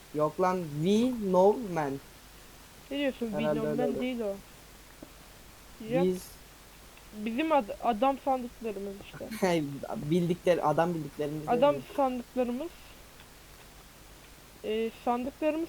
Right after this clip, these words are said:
Speaker 2: chest.
Speaker 1: Tamam, Fevzi,
Speaker 2: Ee,
Speaker 1: tamam.
Speaker 2: bizim sandıklarımız olduğu
Speaker 1: <laughs> Ya,
Speaker 2: için we
Speaker 1: geri
Speaker 2: ekliyoruz.
Speaker 1: zekalı sa-,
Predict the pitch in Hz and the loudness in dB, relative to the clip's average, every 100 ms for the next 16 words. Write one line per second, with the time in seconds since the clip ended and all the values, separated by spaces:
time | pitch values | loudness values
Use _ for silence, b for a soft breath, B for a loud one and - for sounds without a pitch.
0 | - - 302 214 180 160 165 147 - 240 | -8 -2 6 8 8 6 2 2 -2 -8
1 | - - 254 202 240 320 - 302 277 277 | -4 -2 0 0 0 0 2 2 2 -2
2 | 247 262 277 285 294 254 311 185 311 359 | -2 -2 0 2 2 2 0 2 0 0
3 | 254 254 247 226 262 254 233 202 190 180 | -8 -6 -2 6 6 8 8 8 8 8
4 | 170 170 - 208 - - - 240 233 - | 8 6 8 8 8 -4 2 6 6 4